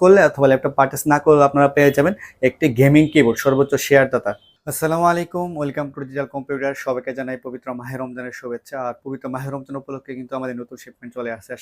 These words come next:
সামনে ঈদ। আর ঈদ উপলক্ষে কিন্তু আমরা নতুন শিপমেন্টে চেষ্টা করবো বেস্ট প্রাইসে, ডিসকাউন্ট প্রাইসে প্রোডাক্টগুলো দেওয়ার জন্য। আপনারা যারা ল্যাপটপ নিতে চাচ্ছেন,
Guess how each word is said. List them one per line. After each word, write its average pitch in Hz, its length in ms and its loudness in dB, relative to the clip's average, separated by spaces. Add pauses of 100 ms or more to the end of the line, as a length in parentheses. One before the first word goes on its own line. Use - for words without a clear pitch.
সামনে 123 240 -10 (140)
ঈদ। 139 80 -12 (180)
আর 113 140 -10
ঈদ 127 160 -4
উপলক্ষে 147 340 0
কিন্তু 135 160 -4
আমরা 131 180 -2
নতুন 135 200 -6
শিপমেন্টে 127 460 -4
চেষ্টা 127 240 -8
করবো 123 160 0 (140)
বেস্ট 123 260 2
প্রাইসে, 131 320 2 (120)
ডিসকাউন্ট 127 380 -4
প্রাইসে 123 260 2
প্রোডাক্টগুলো 117 400 -2
দেওয়ার 110 240 2
জন্য। 110 120 -6 (160)
আপনারা 131 260 0
যারা 131 160 4
ল্যাপটপ 123 340 0
নিতে 143 180 -6
চাচ্ছেন, 151 220 -4